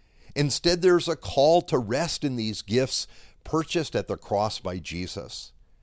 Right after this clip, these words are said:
Of course, Jesus didn't need to be sanctified. He already was. But he gave himself for us at the cross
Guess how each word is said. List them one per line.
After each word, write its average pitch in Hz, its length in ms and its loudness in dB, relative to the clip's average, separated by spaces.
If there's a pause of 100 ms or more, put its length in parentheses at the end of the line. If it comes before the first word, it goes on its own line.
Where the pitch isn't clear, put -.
(320)
Of 196 100 -8
course, 196 240 0
Jesus 123 400 2
didn't 110 320 0
need 107 160 0
to 87 60 -10
be 95 120 -4
sanctified. 127 840 -4
He 160 120 0
already 175 340 2
was. 165 600 -4 (760)
But 160 140 4
he 165 100 4
gave 180 360 4
himself 175 580 0
for 180 380 4
us 101 220 0
at 139 160 -4
the 156 120 2
cross 101 640 -2